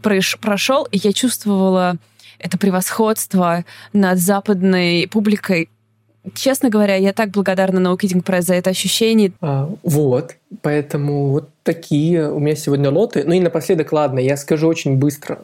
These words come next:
Speaker 2: про одну книжку.
Speaker 1: Да.
Speaker 2: Ты знаешь, она такая, наверное, для... Ну, не для старожилов, что ли, а для тех, кто, ну, так или иначе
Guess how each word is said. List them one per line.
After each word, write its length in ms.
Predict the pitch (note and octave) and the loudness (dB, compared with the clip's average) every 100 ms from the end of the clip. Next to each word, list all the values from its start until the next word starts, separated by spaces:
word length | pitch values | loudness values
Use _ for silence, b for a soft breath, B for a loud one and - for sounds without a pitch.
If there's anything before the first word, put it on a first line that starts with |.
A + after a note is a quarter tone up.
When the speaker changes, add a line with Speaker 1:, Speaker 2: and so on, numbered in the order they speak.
| - | -6
Speaker 2:
про 180 | - D3 | -2 0
одну 140 | C#3 | 0
книжку. 360 | - G3+ G3+ F3+ | 0 0 0 -2
Speaker 1:
Да. 140 | C#3+ B B B B B B B B | -2 B B B B B B B B
Speaker 2:
Ты 100 | - | -4
знаешь, 180 | D#3 F3+ D#3 | -2 0 -2
она 100 | C#3+ | -4
такая, 280 | D#3 E3 | -2 -2
наверное, 560 | D#3 C#3+ C#3+ C#3 C#3 C3+ | 0 0 0 0 0 0
для... 720 | B2+ C3 C3+ C3 B2+ B2 B2 - _ | 0 0 0 -2 -2 -4 -8 -12 _
Ну, 80 | E3 | -2
не 100 | E3 | -2
для 140 | D3+ | -2
старожилов, 640 | C#3 D3+ C#3 C3 F#3+ C#3 | -4 -4 -4 -2 -2 -2
что 260 | - - C3+ | -6 -6 -6
ли, 160 | B2+ D3+ B B B B _ | -6 -10 B B B B _
а 120 | D3 | -10
для 200 | C#3 C3+ | -6 -4
тех, 340 | B2+ - D3+ D#3 | -4 -2 -2 -2
кто, 500 | - - C#3 C3+ C3+ | -6 -2 0 0 -2
ну, 220 | B2+ C#3+ | -2 -4
так 220 | C#3+ D3+ - | -4 -4 -4
или 100 | C#3 | -2
иначе 460 | D3+ - C#3+ C3+ | -4 -4 -4 -4